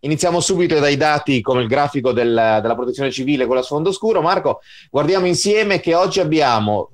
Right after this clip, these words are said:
novecentosessantasette guariti nelle ultime ventiquattro ore. Stiamo sfiorando i duecentoventimila guariti dall'inizio della pandemia. Abbiamo però anche in salita il numero degli attualmente positivi,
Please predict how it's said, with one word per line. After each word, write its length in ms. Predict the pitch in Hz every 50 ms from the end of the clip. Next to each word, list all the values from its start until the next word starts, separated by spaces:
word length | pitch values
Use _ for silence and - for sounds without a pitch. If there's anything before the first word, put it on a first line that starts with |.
| _
novecentosessantasette 1800 | - 131 139 156 160 170 165 - 214 214 196 175 147 127 131 120 135 123 - 170 156 156 151 165 147 - - 175 151 139 - - _ - 95
guariti 760 | 92 104 139 156 175 214 233 233 226 - 226 220 190 - - _ _
nelle 240 | - 131 147 165 175
ultime 360 | 165 151 143 117 - 147 151
ventiquattro 680 | 135 139 139 131 120 139 127 131 135 131 - 139 123
ore. 300 | 120 113 110 113 113 - _ _ _ - - - - - _
Stiamo 300 | _ - - 170 175 175
sfiorando 560 | 156 - 180 190 175 165 160 160 160 160 165
i 20 | 165
duecentoventimila 920 | 156 160 151 - 170 160 151 139 156 143 151 147 113 147 143 147 143 143 131
guariti 340 | 143 143 139 143 139 131
dall'inizio 400 | 135 131 131 127 131 127 110 127
della 160 | 127 120 123 -
pandemia. 580 | - 117 113 110 110 104 95 87 82 82 - _ _ _ _ - - - - -
Abbiamo 360 | - 123 139 196 208 202 185
però 240 | 135 170 175 170 165
anche 300 | 151 147 143 120 143 143
in 60 | 135
salita 420 | - 180 175 165 165 185 - 185
il 40 | 156
numero 280 | 156 151 143 139 135 127
degli 100 | 131 135
attualmente 480 | 131 - 143 131 131 135 131 120 127
positivi, 720 | 104 123 123 117 123 107 120 113 101 101 113 139 165 190 190